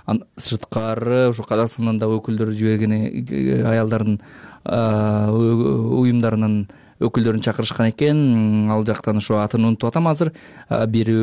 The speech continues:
өкүл сүйлөдөптү. Анда ошол Казакстанда бул маршты өткөрүүгө тыюу салып койгонун жергиликтүү бийлик. А, ал бул жерге келип өзүнүн сөзүн айтты. Ал ошол, э, ч-, бу кичинекей б-, б-, өспүрүм кезинде ал кыз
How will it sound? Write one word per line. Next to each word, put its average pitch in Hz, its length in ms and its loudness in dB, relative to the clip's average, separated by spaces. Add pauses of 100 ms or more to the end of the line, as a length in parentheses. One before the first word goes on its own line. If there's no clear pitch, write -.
өкүл 110 420 0
сүйлөдөптү. 110 1000 0
Анда 107 360 0
ошол 107 320 -2 (540)
Казакстанда 110 500 0
бул 110 160 0
маршты 110 320 0
өткөрүүгө 110 400 0
тыюу 113 240 0
салып 104 220 -2
койгонун 110 340 0
жергиликтүү 143 420 -4
бийлик. 143 360 0 (480)
А, 110 400 0
ал 107 80 0
бул 113 140 0
жерге 110 260 0
келип 107 180 0
өзүнүн 107 360 0
сөзүн 107 340 0 (460)
айтты. 110 600 0
Ал 110 200 0
ошол, 104 1080 0
э, - 20 -4 (260)
ч-, - 120 -16
бу 117 280 -2
кичинекей 110 480 0
б-, - 240 -2
б-, 127 240 -6
өспүрүм 113 540 -2
кезинде 110 420 2
ал 120 200 2
кыз 123 240 -4